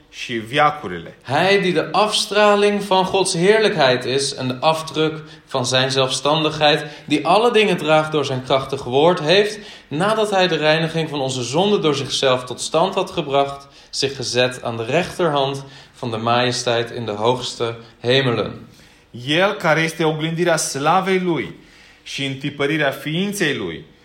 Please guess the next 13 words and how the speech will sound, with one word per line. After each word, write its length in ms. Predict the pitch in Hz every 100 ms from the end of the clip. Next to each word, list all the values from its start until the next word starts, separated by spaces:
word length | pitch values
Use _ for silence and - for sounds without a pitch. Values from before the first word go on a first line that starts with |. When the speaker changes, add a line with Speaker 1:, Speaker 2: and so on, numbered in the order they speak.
| _ _
Speaker 1:
și 200 | - -
care 300 | 143 147 135
ține 300 | 135 165 165
toate 580 | 151 - 185 196 202 202
lucrurile 400 | 202 190 - 143
cu 100 | 139
cuvântul 800 | 131 131 127 117 151 190 190 180
puterii 580 | 170 143 - 156 170 165
lui, 360 | 123 117 147 156 - _ _ -
a 120 | 127
făcut 400 | 151 147 185 185
curățirea 560 | - 151 143 175 185
păcatelor 840 | 180 175 175 180 165 - 110 113 135